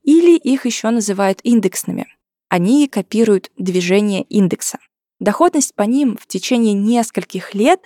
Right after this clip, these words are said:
выше, чем у активных фондов.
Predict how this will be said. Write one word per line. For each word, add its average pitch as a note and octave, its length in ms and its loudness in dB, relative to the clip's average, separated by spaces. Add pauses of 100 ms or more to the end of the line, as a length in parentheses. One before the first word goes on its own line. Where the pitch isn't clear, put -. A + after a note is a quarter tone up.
(340)
выше, A3+ 600 -2
чем C#4+ 340 -2
у B3 140 2
активных A#3 600 -2
фондов. - 520 -4